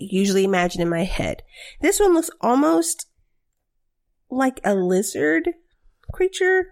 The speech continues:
like the creature in the Black Lagoon, but without feet, and it has tentacles.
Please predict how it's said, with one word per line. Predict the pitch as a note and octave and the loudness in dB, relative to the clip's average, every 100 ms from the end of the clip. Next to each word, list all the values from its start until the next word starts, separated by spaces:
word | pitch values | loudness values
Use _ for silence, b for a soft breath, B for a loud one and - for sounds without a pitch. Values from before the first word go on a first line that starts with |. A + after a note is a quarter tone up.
| - | -2
like | C#4+ | -2
the | |
creature | - E4 F#4 | 0 2 4
in | E4 | 2
the | |
Black | A#3+ B3 C#4+ | 4 2 2
Lagoon, | A#3 G#3 A3 B3 D4+ b b b b b b b _ - | 0 4 4 4 2 b b b b b b b _ -4
but | A3 | -2
without | A#3+ B3+ B3 | 2 0 -2
feet, | - C4+ C#4+ | -2 -2 0
and | A#3 | 0
it | G#3+ | 2
has | G#3 G3+ | 0 0
tentacles. | F#3 - D2 - | -2 -2 -12 -18